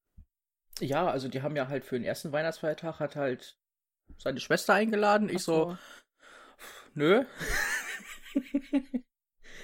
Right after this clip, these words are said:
Speaker 1: Dann irgendwie am zweiten Weihnachtsfeiertag kommt halt noch irgendwie sein, sein Vater. Ich so, „Nö.“ <laughs>
Speaker 2: <laughs> Gehst halt auch nicht hin.
Speaker 1: Nö. Und irgendwie maximal wär vielleicht wirklich, dass man dann am vierundzwanzigsten,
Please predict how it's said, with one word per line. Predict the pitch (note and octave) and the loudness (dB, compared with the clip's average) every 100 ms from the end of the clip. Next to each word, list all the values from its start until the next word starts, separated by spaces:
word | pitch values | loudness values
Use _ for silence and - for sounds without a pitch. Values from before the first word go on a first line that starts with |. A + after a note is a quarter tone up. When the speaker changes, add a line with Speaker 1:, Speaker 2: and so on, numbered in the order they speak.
| - | -4
Speaker 1:
Dann | D#3 | -2
irgendwie | E3 D#3+ | 0 0
am | C#3+ | -2
zweiten | - F3 F#3+ | 2 2 4
Weihnachtsfeiertag | F#3 F#3+ F#3+ F#3 G3 F#3+ - - | 0 0 4 2 2 0 -2 -6
kommt | - F3 | -2 0
halt | E3+ D#3 | 0 0
noch | D3+ | -2
irgendwie | D3+ D3 | -4 -2
sein, | C3 C3 A2+ | -2 -2 -4
sein | B2 B2 | -4 -2
Vater. | - F#3+ A3 A#3 | 2 4 4 0
Ich | - D3 | -6 -4
so, | C#3+ C3 B2+ _ _ - - _ _ | -2 -2 -6 _ _ -20 -20 _ _
„Nö.“ | C3+ C3+ B3 - - | 2 4 4 -4 6
<laughs> | G3 - - - | 6 6 -6 0
Speaker 2:
<laughs> | C4 A3+ G#3+ | 0 0 -2
Gehst | A#3+ A#3+ | 0 6
halt | A#3 A3+ | 6 6
auch | A3 | 2
nicht | G3 - | 2 -4
hin. | G#3 G#3 _ _ _ _ _ _ _ - - - | -4 -4 _ _ _ _ _ _ _ -10 -8 -2
Speaker 1:
Nö. | D#3 C#3 - - | 4 4 4 -6
Und | D3+ D3+ | -2 0
irgendwie | D#3 D#3 D3+ - - | 2 0 0 -4 -8
maximal | D3 D3+ - D#3+ D3+ | -2 -2 2 6 8
wär | D3 | 6
vielleicht | - C#3+ - | 6 2 4
wirklich, | D3+ D3+ C#3+ | 0 0 -2
dass | D3 | -2
man | D3+ | 4
dann | C#3+ C#3 | 4 4
am | |
vierundzwanzigsten, | C3+ D3+ C#3 - C#3 - C3+ - C#3 | 4 4 4 4 2 2 -2 0 -4